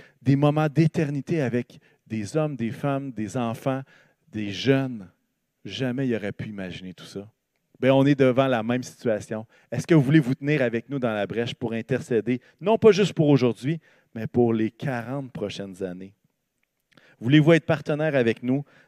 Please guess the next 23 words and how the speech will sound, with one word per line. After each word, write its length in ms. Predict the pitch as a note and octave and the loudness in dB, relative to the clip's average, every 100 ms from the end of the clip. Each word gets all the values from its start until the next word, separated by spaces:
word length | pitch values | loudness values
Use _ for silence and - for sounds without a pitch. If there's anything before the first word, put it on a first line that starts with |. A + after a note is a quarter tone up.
| - | -6
dans 140 | A2 | -2
la 140 | A2 - | -2 -2
construction 720 | D3+ C#3+ C3+ - C3 C3 B2 | -2 -2 -6 -4 -2 0 0
de 140 | G#2+ | -2
vie 420 | G2+ E2+ A2 B2 _ _ _ _ _ - | -2 -2 -8 -10 _ _ _ _ _ -6
dans 120 | F#2+ | -4
notre 200 | F#2+ F#2 | -4 -2
belle 180 | G2 G2 | -2 -2
ville 160 | G2+ G2 | -4 -4
de 120 | F2+ | -4
Québec ? 580 | - F2 F2 E2 - - _ _ _ _ _ _ _ _ _ _ _ _ _ _ - | -6 -6 -6 -8 -16 -20 _ _ _ _ _ _ _ _ _ _ _ _ _ _ 0
Aujourd'hui, 720 | C3 C3 C#3+ B2 C#3+ F3 G3 - _ _ _ _ _ - | 4 8 6 6 0 0 0 -8 _ _ _ _ _ -4
le 120 | A2+ | 0
temps 200 | A2+ D#3 | 2 2
est 80 | D3+ | 2
limité, 560 | C#3 C3+ B2 C#3+ D3+ D3+ | 2 -2 0 0 0 -4
on 100 | G#2+ | -10
ne 40 | - | -4
peut 140 | A#2+ | 0
pas 140 | D3 | 2
tout 200 | - C3+ | 0 -2
expliquer. 640 | B2+ - A2+ A2+ A#2+ G2+ - _ _ _ _ _ _ | -4 -4 -10 -8 -6 -6 -8 _ _ _ _ _ _
Mais 380 | A#2 C3 C3 | -2 0 0